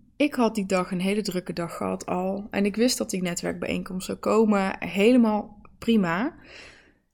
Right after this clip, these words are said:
Maar ik kwam binnen en ik werd gewoon overweldigd door de warmte, door de, door de drukte al die er was. En, ehm, ik ga daar dan ook niet tegenin. Ik werd gewoon een beetje overwhelmed.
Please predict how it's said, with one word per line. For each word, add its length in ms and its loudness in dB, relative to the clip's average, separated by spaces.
Maar 140 -4
ik 80 0
kwam 260 -2
binnen 300 6
en 140 2
ik 100 0
werd 240 0
gewoon 320 2
overweldigd 580 2
door 120 -4
de 120 -6
warmte, 840 2
door 200 -4
de, 320 -4
door 140 -6
de 180 -4
drukte 560 -2
al 400 2
die 140 -2
er 140 0
was. 640 -2
En, 420 -6
ehm, 540 -10
ik 300 -2
ga 280 4
daar 280 2
dan 400 -2
ook 540 -6
niet 440 0
tegenin. 640 2
Ik 100 -4
werd 220 0
gewoon 420 2
een 100 -6
beetje 320 -2
overwhelmed. 720 -4